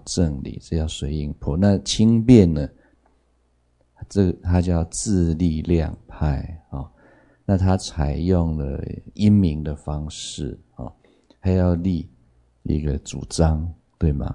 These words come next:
啊，中因律嘛，啊，立一个主张，然后呢，去说明这样的主张的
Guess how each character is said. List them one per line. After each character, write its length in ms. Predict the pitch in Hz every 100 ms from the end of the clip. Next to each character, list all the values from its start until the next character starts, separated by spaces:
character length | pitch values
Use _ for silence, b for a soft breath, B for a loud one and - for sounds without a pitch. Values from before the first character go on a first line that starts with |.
| -
啊， 220 | 69 73 -
中 300 | 95 90 90
因 320 | 82 87 85
律 280 | 90 90 69
嘛， 220 | - - -
啊， 140 | - - - - _
立 200 | 90 90
一 40 | 85
个 120 | 78
主 280 | - - 80
张， 340 | - 76 73 85 _ _ _ _ _ _ _ _ -
然 200 | 80 80
后 220 | 87 82
呢， 280 | 69 60 87 _ _ _ _ _ _
去 260 | - - 85
说 480 | - - 104 110
明 240 | 107 80 78
这 140 | -
样 120 | 90
的 100 | 82
主 280 | 80 - 67
张 420 | - 80 80 80
的 460 | 76 71 65 67